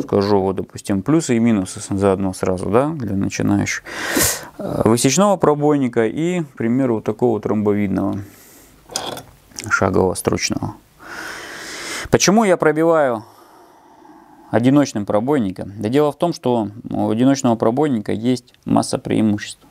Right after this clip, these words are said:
То есть, если когда мы пробиваем отверстие по криволинейной какой-то линии, по дуге,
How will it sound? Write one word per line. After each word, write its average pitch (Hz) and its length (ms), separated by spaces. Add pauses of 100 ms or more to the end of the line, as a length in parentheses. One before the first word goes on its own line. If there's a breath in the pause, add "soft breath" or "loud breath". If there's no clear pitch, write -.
(100)
То 104 100
есть, - 180
если 120 240
когда 123 340
мы 120 300
пробиваем 117 640
отверстие 104 580
по 131 240
криволинейной 104 720
какой-то 113 340
линии, 117 320
по 110 160
дуге, 110 480